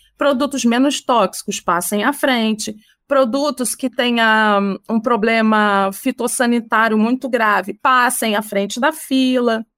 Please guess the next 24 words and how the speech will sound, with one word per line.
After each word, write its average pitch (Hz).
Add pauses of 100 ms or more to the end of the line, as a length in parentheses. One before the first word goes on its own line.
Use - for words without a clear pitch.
Então, 214
isso 233
aí 247
também 240
não 269
condiz. 381
Quer 214
dizer, 208
havendo 214
uma 196
necessidade, 262 (360)
isso 254
aí 247
ocorre 262
já 220
há 254
muitos 220
anos 208
de 226
uma 226
forma 220
muito 214
mais 254
célere. 156